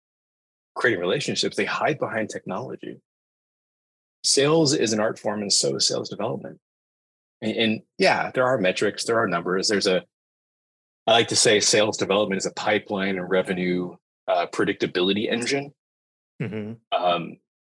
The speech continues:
Speaker 1: and probably the most predictable aspect of that whole, you know, life cycle from top to the bottom of the funnel. But it starts with relationships and setting the experience off on a good foot with the prospect or customer.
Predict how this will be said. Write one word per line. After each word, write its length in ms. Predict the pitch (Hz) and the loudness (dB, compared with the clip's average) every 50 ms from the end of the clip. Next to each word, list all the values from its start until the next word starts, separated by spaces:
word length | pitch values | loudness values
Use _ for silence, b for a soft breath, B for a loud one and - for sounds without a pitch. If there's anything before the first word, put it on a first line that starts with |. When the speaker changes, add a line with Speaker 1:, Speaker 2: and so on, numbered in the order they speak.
| _ _ - | _ _ -2
Speaker 1:
and 180 | 117 107 - | -2 -2 0
probably 200 | - 135 117 120 | 0 2 2 2
the 60 | 110 | 2
most 300 | 101 95 107 123 127 - | 2 4 4 4 2 2
predictable 720 | - - 98 92 87 - - 87 82 82 80 82 80 - _ _ _ _ _ | 2 2 2 2 2 0 -2 -4 -2 -2 -2 -2 -4 -8 _ _ _ _ _
aspect 500 | 80 85 87 - - - - 87 - - | 0 0 2 0 0 0 0 -2 -2 -2
of 60 | 90 | -2
that 140 | 90 85 80 | -2 -2 -2
whole, 460 | - 98 90 90 87 87 85 82 85 - _ _ | 2 2 2 4 4 2 0 0 -4 -8 _ _
you 80 | - 95 | -6 -4
know, 240 | 85 80 82 - _ _ _ _ _ | -4 -4 -4 -8 _ _ _ _ _
life 200 | - 90 92 90 | 0 2 2 2
cycle 440 | - - 95 90 85 - 90 80 80 | 2 2 2 0 2 0 0 0 0
from 320 | - - 85 82 82 82 - _ _ _ _ _ _ _ _ _ _ | -4 -6 -8 -8 -8 -12 -14 _ _ _ _ _ _ _ _ _ _
top 260 | - 92 90 - - - | 0 0 0 0 -2 -6
to 80 | - 85 | -6 -4
the 80 | 85 82 | -4 0
bottom 240 | 78 85 82 82 80 | 2 0 0 0 -2
of 40 | 80 | -6
the 100 | 78 - | -6 -4
funnel. 360 | - 127 117 85 82 80 - _ _ _ _ _ _ _ _ _ _ _ _ _ _ _ _ _ _ _ _ - | -2 -2 -2 -2 -2 -4 -8 _ _ _ _ _ _ _ _ _ _ _ _ _ _ _ _ _ _ _ _ -2
But 80 | 123 | -2
it 80 | - - | 0 2
starts 420 | - - - - 127 135 147 - | 0 2 2 2 2 2 0 -2
with 200 | - 101 - - | -4 -4 -4 -2
relationships 840 | 95 90 90 90 113 - 107 95 - - - - - - - - - | -2 0 0 0 -2 -2 -6 -8 -8 -6 -6 -8 -4 -4 -4 -4 -4
and 100 | - 98 | 0 0
setting 460 | - - - 113 107 117 110 104 98 | 2 4 4 4 4 4 2 2 2
the 80 | 92 | 0
experience 760 | 90 87 - - - - 98 98 101 104 98 92 92 - - | 0 0 0 -2 -2 0 0 0 0 0 -2 -4 -4 -6 -6
off 300 | - - 90 92 - - | -6 -4 -4 -4 -4 -6
on 80 | - 92 | -8 -10
a 60 | 85 | -8
good 240 | 87 - 90 90 - | -6 -8 -8 -8 -10
foot 300 | - _ 98 98 95 - - _ | -8 _ -4 -4 -4 -4 -6 _
with 280 | 95 95 95 - - _ - | -4 -4 -4 -6 -10 _ -4
the 200 | 175 170 - - | -4 -4 -4 -6
prospect 580 | - - 85 82 - - - - - - - | -6 -6 -6 -4 -4 -6 -6 -6 -8 -8 -8
or 60 | 82 | -12
customer. 520 | - - - - - - 82 - 80 - | -10 -10 -8 -8 -8 -8 -8 -14 -16 -20